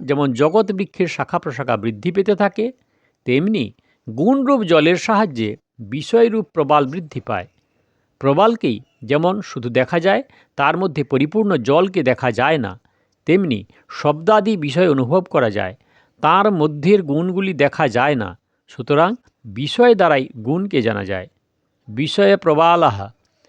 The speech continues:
পদটির তাৎপর্য মনে হয় যে বিষয় চিন্তায় নিমগ্ন হলে মানুষের জগৎ হতে সম্পর্ক বিচ্ছিন্ন হওয়া সম্ভব নয়।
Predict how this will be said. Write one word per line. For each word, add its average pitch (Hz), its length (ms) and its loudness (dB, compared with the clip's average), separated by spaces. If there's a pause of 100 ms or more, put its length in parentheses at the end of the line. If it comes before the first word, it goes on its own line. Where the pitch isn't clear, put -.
(160)
পদটির 233 480 0
তাৎপর্য 185 720 0
মনে 160 300 0
হয় 165 280 -2 (400)
যে 127 220 0
বিষয় 135 440 0
চিন্তায় 202 460 2
নিমগ্ন 175 480 -2
হলে 139 360 0 (400)
মানুষের 175 520 0
জগৎ 147 400 0
হতে 175 240 -6
সম্পর্ক 139 540 -4
বিচ্ছিন্ন 170 640 -4
হওয়া 147 200 0
সম্ভব 113 460 -4
নয়। 92 220 -10